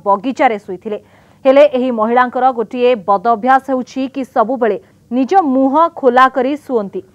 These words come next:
ଆଉ ସେ ବଗିଚାରେ ବି ଠିକ୍ ସେମିତି ଶୋଇଥିଲେ। ଏହି ସମୟରେ ଏକ ଚାରି ଫୁଟ ଲମ୍ବର ସରୁଆ ସାପ ତାଙ୍କ ମୁହଁରେ ପଶି ଯାଇଥିଲା। ଆଉ ସାପଟି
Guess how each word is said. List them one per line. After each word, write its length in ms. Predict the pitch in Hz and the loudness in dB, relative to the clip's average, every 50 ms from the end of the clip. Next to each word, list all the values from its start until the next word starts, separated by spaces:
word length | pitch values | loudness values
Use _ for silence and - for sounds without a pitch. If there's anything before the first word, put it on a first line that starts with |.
| _ _ _ _ _ - | _ _ _ _ _ 0
ଆଉ 100 | 247 269 269 - | 0 2 2 2
ସେ 80 | 339 | 2
ବଗିଚାରେ 580 | 247 262 262 262 247 302 359 - 381 330 311 302 240 | 2 4 4 4 2 0 0 0 2 2 2 0 -2
ବି 80 | 311 339 269 - | -2 -4 -4 -6
ଠିକ୍ 200 | - 320 254 - | -8 -10 -10 -6
ସେମିତି 380 | - 294 247 240 247 214 262 233 | -4 -4 -2 -2 -4 -4 -6 -8
ଶୋଇଥିଲେ। 380 | - 190 175 165 - 190 175 - _ _ _ _ _ - | -10 -10 -12 -12 -12 -14 -14 -14 _ _ _ _ _ -4
ଏହି 140 | 214 226 214 - | -4 -4 -2 0
ସମୟରେ 300 | - 240 240 254 254 285 311 302 | 0 0 2 2 2 2 2 0
ଏକ 80 | 294 254 214 - | -2 -4 -4 -2
ଚାରି 300 | - 277 233 247 277 330 311 - | 0 2 2 2 0 -2 -6 -8
ଫୁଟ 200 | - 330 339 - 311 | -8 -8 -8 -6 -4
ଲମ୍ବର 420 | 269 254 226 226 233 262 254 226 220 233 302 302 - _ _ _ _ _ 302 | 0 0 0 0 2 0 2 4 4 4 4 2 -2 _ _ _ _ _ 0
ସରୁଆ 340 | 277 269 269 320 339 339 320 285 - - | 2 2 2 4 4 4 4 2 0 0
ସାପ 220 | 277 240 - - 302 233 - - _ _ _ _ - | 0 0 2 4 2 2 2 0 _ _ _ _ 2
ତାଙ୍କ 260 | 277 269 262 254 - 330 294 240 233 | 2 2 2 0 0 -2 -2 -2 -4
ମୁହଁରେ 320 | 233 220 262 254 233 240 294 - _ _ _ _ _ - | -6 -4 -2 -2 -2 -2 -4 -6 _ _ _ _ _ -2
ପଶି 280 | 254 240 - - 311 240 | -2 -2 -2 -2 -2 0
ଯାଇଥିଲା। 400 | 240 208 190 185 - 226 262 - - _ _ _ _ _ _ _ _ _ _ _ _ _ _ _ _ _ _ _ _ _ _ _ | 0 -2 -2 -2 -2 0 -2 -2 -2 _ _ _ _ _ _ _ _ _ _ _ _ _ _ _ _ _ _ _ _ _ _ _
ଆଉ 120 | - 262 262 | 2 2 2
ସାପଟି 500 | 262 - 330 302 302 349 381 381 415 | 4 6 6 6 6 4 2 2 2